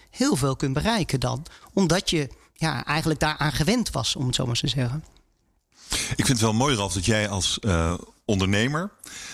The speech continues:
Speaker 2: jezelf hebt getransformeerd tot een soort, eh,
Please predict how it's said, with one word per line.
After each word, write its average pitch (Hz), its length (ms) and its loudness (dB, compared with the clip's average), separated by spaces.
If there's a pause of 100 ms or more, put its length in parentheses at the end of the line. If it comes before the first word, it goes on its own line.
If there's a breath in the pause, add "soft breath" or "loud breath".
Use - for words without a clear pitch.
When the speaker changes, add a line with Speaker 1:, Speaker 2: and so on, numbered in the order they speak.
(140 loud breath)
Speaker 2:
jezelf 104 420 2
hebt - 180 0
getransformeerd 110 840 0
tot - 340 0
een 101 140 2
soort, - 360 0
eh, 101 60 4